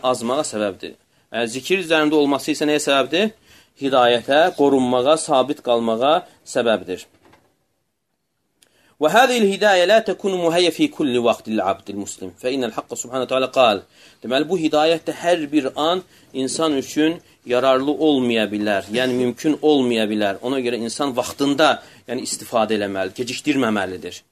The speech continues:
Çünki Allah Teala buyurur, "Ya eyyuhellezina amanu istecibu lillahi və lirrasul izə da'akum lima yuhyikum."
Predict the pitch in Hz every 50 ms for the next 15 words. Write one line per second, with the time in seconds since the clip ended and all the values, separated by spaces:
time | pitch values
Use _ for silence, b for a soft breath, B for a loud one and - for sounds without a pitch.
0 | _ _ _ _ _ - 120 110 143 107 120 127 139 135 127 - 127 123 120 113
1 | 117 123 131 147 180 202 196 B B B B B 117 135 165 180 175 180 180 180
2 | 180 175 175 175 170 165 170 170 208 208 208 196 190 208 220 233 233 233 233 240
3 | 247 185 165 - - - 170 170 160 160 190 220 220 202 175 160 165 160 160 156
4 | 147 143 165 180 185 175 170 160 151 151 156 143 135 143 135 - - 185 170 151
5 | 139 147 147 147 139 151 139 170 208 220 220 - 190 180 180 170 170 165 160 165
6 | 165 160 - 180 190 180 - - 127 110 104 92